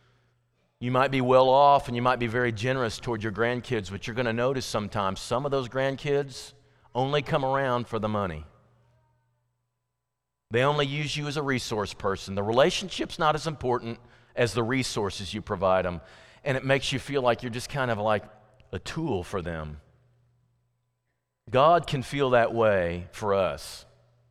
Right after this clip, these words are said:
He's just there. I just say thank you, and I go on and kinda get involved in my own stuff. Be careful about that. It can cause us to look to our stuff for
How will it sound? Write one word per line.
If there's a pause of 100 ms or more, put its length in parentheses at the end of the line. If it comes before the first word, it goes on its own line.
(400)
He's
just
there. (480)
I
just
say
thank
you, (300)
and
I
go
on
and
kinda
get
involved
in
my
own
stuff. (540)
Be
careful
about
that.
It
can
cause
us (920)
to
look
to
our
stuff
for